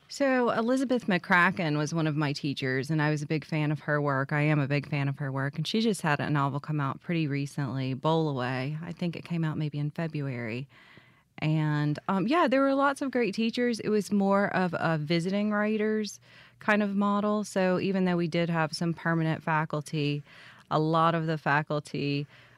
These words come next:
were, were there for, I mean, sometimes a few weeks, sometimes a semester. So, but that was great 'cause we got exposure to so many different voices and, and got to meet amazing people. And some of my favorite writers came through while I, while I was there. I got to see Dennis Johnson,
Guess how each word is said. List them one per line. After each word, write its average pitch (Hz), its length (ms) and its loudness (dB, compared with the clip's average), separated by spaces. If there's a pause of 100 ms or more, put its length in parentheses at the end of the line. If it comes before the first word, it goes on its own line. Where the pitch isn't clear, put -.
were, 143 260 2
were 165 140 0
there 147 260 2
for, 139 460 0 (160)
I - 20 -6
mean, 147 220 0
sometimes 156 440 2
a 160 40 -6
few 151 240 -2
weeks, 143 340 -2
sometimes 143 460 -2
a 139 40 -6
semester. 135 800 -2 (320)
So, 160 260 0 (140)
but 208 120 2
that 226 140 6
was 180 120 2
great 160 320 4
'cause 165 120 -2
we 156 120 -2
got 156 100 4
exposure 151 640 0
to 147 100 -2
so 156 320 -2
many 147 240 0
different 139 640 -2
voices 139 560 -2
and, 135 280 -2
and 143 140 0 (220)
got - 200 -2
to 156 80 -4
meet 147 280 -2
amazing 143 480 0
people. 139 480 -2
And 131 240 -4 (360)
some - 180 -2
of 156 100 4
my 143 160 2
favorite 151 320 0
writers 143 420 0
came 143 260 -2
through 143 260 -2
while 147 100 0
I, 143 160 -4
while 143 180 -4
I 143 80 -2
was 147 140 -4
there. 143 320 0
I 147 60 0
got 147 160 -2
to - 40 -14
see 156 180 -4
Dennis 143 380 -2
Johnson, 143 720 -2